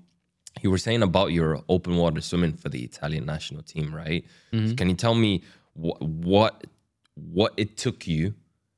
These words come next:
Speaker 1: as, as, like, on a physical perspective, on a mental perspective, to get to that level and be there?
Speaker 2: Yes. Uh, thinking about that after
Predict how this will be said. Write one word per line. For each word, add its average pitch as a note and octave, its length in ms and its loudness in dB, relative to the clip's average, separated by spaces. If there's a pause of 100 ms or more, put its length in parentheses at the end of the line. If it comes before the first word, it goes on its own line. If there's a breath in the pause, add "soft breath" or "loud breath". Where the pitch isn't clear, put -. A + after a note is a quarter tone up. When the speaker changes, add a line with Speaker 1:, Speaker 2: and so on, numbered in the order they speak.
(320)
Speaker 1:
as, D#2+ 360 -2
as, E2 240 -2
like, D#2+ 240 -2
on E2+ 120 2
a D#2 60 0
physical G2+ 440 -2
perspective, - 640 -6
on D#2 100 0
a D#2 40 -2
mental F#2 320 0
perspective, - 600 -8
to - 80 -6
get E2 240 -4
to G#2+ 100 0
that F2+ 220 0
level F#2+ 380 0 (960)
and E2 200 -4
be E2+ 160 2
there? F2+ 260 2 (1300 soft breath)
Speaker 2:
Yes. A#2+ 540 2 (120)
Uh, B2+ 800 -2 (1080 loud breath)
thinking F#3+ 280 4
about C#3+ 320 4
that C3+ 340 4
after B2 500 2